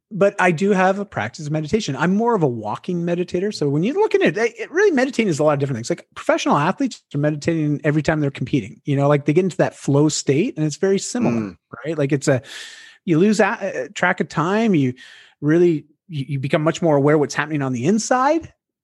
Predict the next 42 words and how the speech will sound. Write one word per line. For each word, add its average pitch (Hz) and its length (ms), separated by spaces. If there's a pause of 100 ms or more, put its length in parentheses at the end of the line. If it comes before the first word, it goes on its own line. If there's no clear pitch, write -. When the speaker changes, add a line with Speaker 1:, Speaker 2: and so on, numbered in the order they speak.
Speaker 1:
and, 165 360
and 160 300
things 175 260
just - 160
start 208 220
to - 80
click. - 420
And, 147 300
uh, 151 300 (680)
you 180 160
know, 160 140
so 170 300
I 190 200
understood 277 540
that, 156 160 (160)
well, 330 180
meditation, 233 600
it, 143 120
it's 175 280
probably 226 420
accessible. 160 540
I 151 80
just - 260
haven't 185 380
figured 175 260
it 170 180 (140)
out 175 340
yet, - 360
how 156 200
to 147 140
really 151 460 (360)
do 208 220
it 139 120 (120)
<laughs> - 80
and, 170 300
and 165 120
be 165 120
a 156 80
great 202 320
meditator. 135 640 (480)
And, 156 260
uh, 156 300